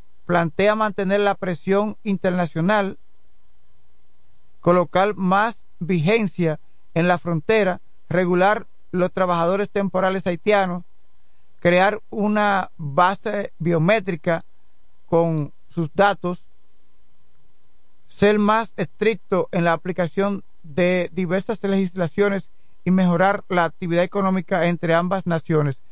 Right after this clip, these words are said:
En dicho pacto no participaron y fueron invitados los grandes, los demás partidos de la oposición, los grandes partidos de la oposición.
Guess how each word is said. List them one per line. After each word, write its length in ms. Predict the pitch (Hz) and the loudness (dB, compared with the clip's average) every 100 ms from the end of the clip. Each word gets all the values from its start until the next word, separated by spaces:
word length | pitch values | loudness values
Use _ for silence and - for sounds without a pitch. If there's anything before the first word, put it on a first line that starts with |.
| - - - - | -14 -14 -12 2
En 180 | 190 175 | 4 6
dicho 280 | 208 269 | 4 0
pacto 500 | - - - - 180 - - - - - | 2 0 0 -4 -4 -4 -14 -14 -12 2
no 200 | 151 175 | 4 6
participaron 880 | 208 185 185 202 - 170 156 160 - | 4 0 -2 -2 2 2 2 -6 -6
y 80 | 151 | -6
fueron 280 | - 156 165 | 0 0 2
invitados 640 | 190 196 - 151 131 147 - - - - | 0 -2 0 2 2 -2 -10 -14 -14 -2
los 220 | 151 139 | 0 2
grandes, 380 | 147 156 175 - | 2 2 0 -2
los 280 | 151 147 147 | 2 2 2
demás 320 | 156 143 160 - | 0 2 2 2
partidos 440 | 196 - 185 175 | -2 0 -4 0
de 120 | 170 | 0
la 60 | 156 | 0
oposición, 420 | 160 147 - 156 | -2 -8 -4 -2
los 100 | 143 | 0
grandes 300 | 151 185 202 | 0 0 -2
partidos 400 | 175 - 165 160 | -4 -2 -2 0
de 80 | 165 | 0
la 80 | 151 | 2
oposición. 480 | 156 147 143 139 | 0 -2 0 0